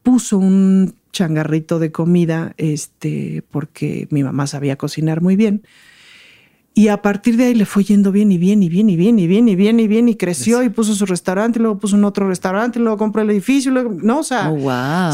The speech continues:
Speaker 1: se co-, con su cuadernito de cuadrícula, porque mi mamá jamás aprendió a usar una computadora,
Speaker 2: Mm.
Speaker 1: hizo su empresa y se convirtió en una empresaria bastante exitosa.
Speaker 2: Wow.
Speaker 1: Entonces, em, por un lado, eso aprendí,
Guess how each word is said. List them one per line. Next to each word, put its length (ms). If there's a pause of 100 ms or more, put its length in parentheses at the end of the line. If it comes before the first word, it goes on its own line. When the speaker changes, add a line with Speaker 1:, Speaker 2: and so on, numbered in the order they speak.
Speaker 1:
se 120
co-, 200
con 140
su 140
cuadernito 560
de 60
cuadrícula, 680
porque 180
mi 80
mamá 260
jamás 460
aprendió 360
a 20
usar 200
una 120
computadora, 680
Speaker 2:
Mm. 160 (1080)
Speaker 1:
hizo 200
su 100
empresa 400 (440)
y 100
se 120
convirtió 400
en 80
una 140
empresaria 460
bastante 480
exitosa. 560 (460)
Speaker 2:
Wow. 180 (360)
Speaker 1:
Entonces, 1400
em, 840 (1500)
por 160
un 120
lado, 420
eso 180
aprendí, 420